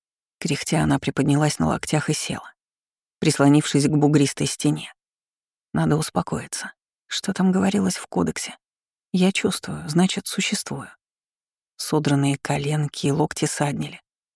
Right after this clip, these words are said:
С лба текла кровь. Значит, жива. Пока. «Веес!» — позвала Лайсви ещё раз, но ничего не произошло. Ей надо было куда-то идти, кого-то искать, но без факела она просто запнётся об камень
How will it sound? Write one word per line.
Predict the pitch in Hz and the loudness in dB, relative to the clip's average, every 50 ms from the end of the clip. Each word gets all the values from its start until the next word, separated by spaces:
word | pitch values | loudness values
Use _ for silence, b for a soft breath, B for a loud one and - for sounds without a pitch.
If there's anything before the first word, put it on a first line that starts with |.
| _ - | _ -12
С | - - 147 139 | -4 -2 0 2
лба | 139 143 156 147 | 2 4 2 2
текла | - - 135 - 139 135 | 2 0 -2 0 -2 -2
кровь. | - - - - - - - - _ _ _ _ - | -2 -4 -6 -6 -6 -6 -10 -16 _ _ _ _ -2
Значит, | - 190 185 180 175 - 185 185 | 0 4 4 4 4 2 0 2
жива. | 180 180 170 156 - - - _ _ _ _ _ _ _ | 4 4 4 2 0 -4 -8 _ _ _ _ _ _ _
Пока. | - 196 196 - - 156 - - _ _ _ _ _ _ _ _ _ _ _ _ _ _ _ _ _ _ - | 2 2 2 2 0 -4 -6 -6 _ _ _ _ _ _ _ _ _ _ _ _ _ _ _ _ _ _ 2
«Веес!» — | 175 156 170 202 202 196 180 156 - - - - _ _ _ _ _ _ _ _ _ _ | 4 6 8 8 8 8 6 4 2 -4 -10 -10 _ _ _ _ _ _ _ _ _ _
позвала | - - 120 139 139 135 135 135 | 0 2 4 4 4 6 6 6
Лайсви | 139 143 147 143 - - 151 160 | 6 6 4 4 4 4 4 4
ещё | 170 - - - 156 139 | 4 4 2 2 2 0
раз, | - - - - - _ _ _ _ _ _ - | 0 -6 -10 -12 -12 _ _ _ _ _ _ 2
но | - 160 | 6 8
ничего | 151 147 143 135 - - 147 139 | 8 8 8 6 4 4 6 6
не | 139 135 | 6 6
произошло. | - - 143 143 139 147 147 147 - - - - - - _ _ _ _ _ _ _ _ _ _ _ _ _ _ _ _ _ _ _ - | 4 4 2 2 4 4 2 0 0 -4 -6 -10 -12 -14 _ _ _ _ _ _ _ _ _ _ _ _ _ _ _ _ _ _ _ -6
Ей | - 160 190 208 214 | 0 2 4 6 6
надо | 196 202 214 214 208 | 6 6 6 4 4
было | 190 190 190 185 185 | 6 6 6 4 4
куда-то | - - 175 175 180 185 - 180 180 | 4 4 4 4 4 4 6 4 4
идти, | 185 - - - - 165 | 2 0 -4 -2 0 0
кого-то | 143 - - 156 175 185 185 - 160 | 0 2 0 2 4 4 4 4 2
искать, | 160 - - - - 202 185 - - | 2 2 0 2 2 2 4 4 6
но | 160 156 | 6 6
без | 147 151 147 - | 6 4 2 0
факела | - - 170 170 165 - 165 143 143 | 2 0 0 0 2 2 2 2 4
она | 139 139 135 135 | 4 4 4 4
просто | - - 165 - - 156 | 2 -2 -2 0 0 2
запнётся | 147 143 - - 175 170 165 - - 165 165 | 2 2 2 4 2 2 2 2 0 0 -2
об | 165 _ | -2 _
камень | - - 196 175 156 151 139 - | 0 2 2 4 4 0 -4 -8